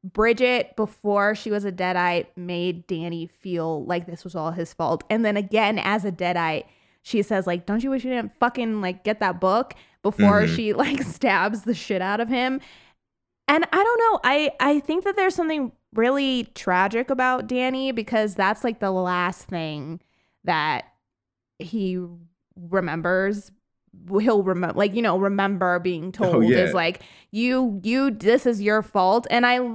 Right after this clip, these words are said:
Speaker 1: I don't know. It, it, hi-, like, him apologizing to Cassie as he's dying, I just thought that that was really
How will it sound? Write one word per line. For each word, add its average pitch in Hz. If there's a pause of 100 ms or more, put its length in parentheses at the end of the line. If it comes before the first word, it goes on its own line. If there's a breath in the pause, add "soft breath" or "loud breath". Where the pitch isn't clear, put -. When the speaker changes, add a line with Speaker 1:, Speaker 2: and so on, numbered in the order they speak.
(120)
Speaker 1:
I 254
don't 302
know. 247
It, 220
it, 190
hi-, 220
like, 208 (440 soft breath)
him 254
apologizing 208
to 214
Cassie 190 (100)
as 180 (100)
he's 190
dying, 190 (580)
I 220
just 233
thought 185
that 185
that 147
was 180
really 165